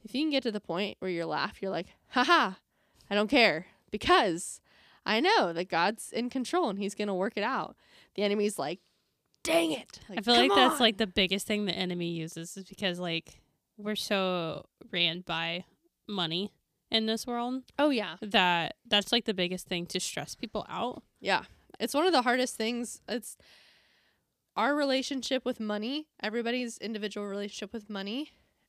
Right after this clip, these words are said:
Speaker 1: is one of the most difficult relationships you will work and walk through
Speaker 2: Mm-hmm.
Speaker 1: through your entire life. <laughs>
Speaker 2: Mm-hmm. And I find that when you end up becoming, and when you're in a marriage and then you both are on different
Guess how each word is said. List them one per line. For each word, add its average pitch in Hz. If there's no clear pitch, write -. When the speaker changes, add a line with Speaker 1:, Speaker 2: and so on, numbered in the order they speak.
Speaker 1:
is 220
one 208
of 196
the 196
most 202
difficult 196
relationships 196
you 202
will 185
work 185
and 185
walk 180
through 190
Speaker 2:
Mm-hmm. 226
Speaker 1:
through 302
your 208
entire 190
life. 190
<laughs> -
Speaker 2:
Mm-hmm. 233
And 220
I 220
find 262
that 254
when 220
you 214
end 208
up 202
becoming, 196
and 220
when 233
you're 226
in 202
a 190
marriage 190
and 202
then 202
you 196
both 190
are 202
on 190
different 180